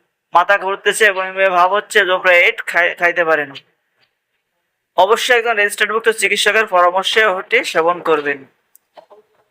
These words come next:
ডোজ, বমি ভাব, বমি এবং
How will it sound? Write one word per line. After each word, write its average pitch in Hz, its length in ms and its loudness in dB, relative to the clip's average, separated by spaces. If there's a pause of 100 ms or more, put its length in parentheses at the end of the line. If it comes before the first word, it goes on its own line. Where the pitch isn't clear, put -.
(160)
ডোজ, 185 400 2 (260)
বমি 233 540 4
ভাব, 226 320 4 (1040)
বমি 208 420 4 (180)
এবং 190 240 0